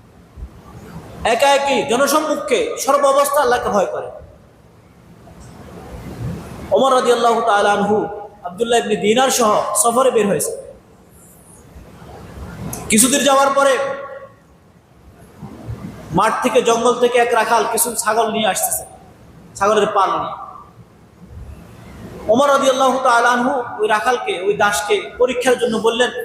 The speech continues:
যে, "ভাই, একটা ছাগল আমার, আমার কাছে বিক্রি করে দাও।"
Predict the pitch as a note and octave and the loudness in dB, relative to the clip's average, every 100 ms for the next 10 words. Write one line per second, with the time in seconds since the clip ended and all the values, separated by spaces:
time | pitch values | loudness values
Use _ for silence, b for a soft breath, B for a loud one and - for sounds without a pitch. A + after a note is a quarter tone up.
0 | - - - - - - - - - - | -10 -16 -20 -20 -20 -20 -20 -20 -10 -2
1 | F3+ G3+ A3+ - A3 - - - A#3 - | 2 4 4 0 -4 -8 -10 -2 0 2
2 | G#3+ A#3 G#3 G#3+ - - G#3+ A3 A3 A#3+ | 2 4 4 2 -2 -2 0 0 -2 -4
3 | A3+ G#3 F#3+ D3+ B2 - | -4 -2 -2 0 -2 -6